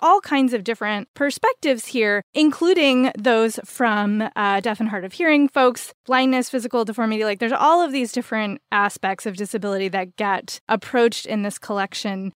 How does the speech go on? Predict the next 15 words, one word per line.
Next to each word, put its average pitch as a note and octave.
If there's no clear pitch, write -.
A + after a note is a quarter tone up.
And C4+
I C4
feel F4+
like, G#3
I C#4
mean, D4
the C#4
goal D#4
of B3+
this A#3
collection, G#3
you G3+
know, F#3+
as F#3+
stated F3